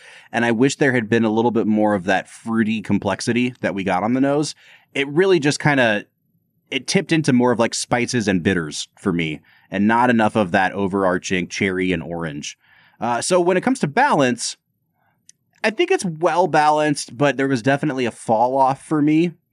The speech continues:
Still, I think this is a really good whiskey. I'm gonna give it a seven point five on balance.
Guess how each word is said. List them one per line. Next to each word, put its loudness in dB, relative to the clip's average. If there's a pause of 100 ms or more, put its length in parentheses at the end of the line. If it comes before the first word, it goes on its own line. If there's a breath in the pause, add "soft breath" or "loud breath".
(1040)
Still, 0
I 2
think 0
this 0
is -4
a 0
really 2
good 0
whiskey. -4 (260 soft breath)
I'm 0
gonna 2
give 0
it 2
a 2
seven 2
point -4
five 0
on -6
balance. -10